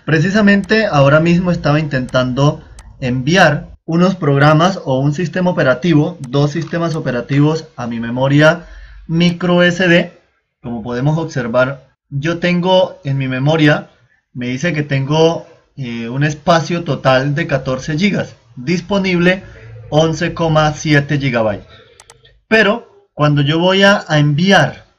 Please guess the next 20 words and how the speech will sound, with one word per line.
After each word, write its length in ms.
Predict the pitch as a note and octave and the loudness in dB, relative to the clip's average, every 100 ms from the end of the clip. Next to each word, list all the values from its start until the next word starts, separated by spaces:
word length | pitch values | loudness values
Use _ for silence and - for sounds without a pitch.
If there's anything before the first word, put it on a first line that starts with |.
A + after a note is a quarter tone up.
| - | -10
información 960 | B2+ C3 B2 B2 A#2+ D3 D3+ E3+ F3 _ _ _ - | -8 -4 -2 -2 -2 2 2 2 -6 _ _ _ -4
a 100 | F3 | 0
mi 120 | G#3 | 2
memoria 420 | G#3+ F#3 E3 F3+ | 2 2 2 2
me 100 | E3+ | 0
aparece 640 | C#3+ B2+ B2 A#2+ D3+ D#3+ - _ _ _ | 0 0 0 0 0 0 -10 _ _ _
el 160 | C3 C3 | -6 -4
siguiente 380 | C3+ B2 B2 C#3 | -4 -6 -4 0
mensaje. 380 | C#3+ C#3+ D3+ A#2 | 2 2 2 0
Entonces 220 | G#2+ B2 | -8 -8
vamos 280 | C3 D3+ D#3+ | -4 -2 -2
a 100 | C#3+ | -4
co-, 80 | B2 | -6
intento 580 | C3 B2+ D3+ D3 F3+ D#3+ | -8 -2 0 0 -4 -4
copiar 420 | C#3+ C#3+ C#3+ D3 | -4 2 2 2
o 140 | D#3+ | 0
pegar 480 | D#3+ C3+ C3 C#3+ - _ _ _ _ | 0 4 4 2 -8 _ _ _ _
lo 220 | - D#3+ D#3+ | -4 -2 0
que 140 | F3+ | -2
sea 460 | F3+ E3 G3 - | 2 4 2 -2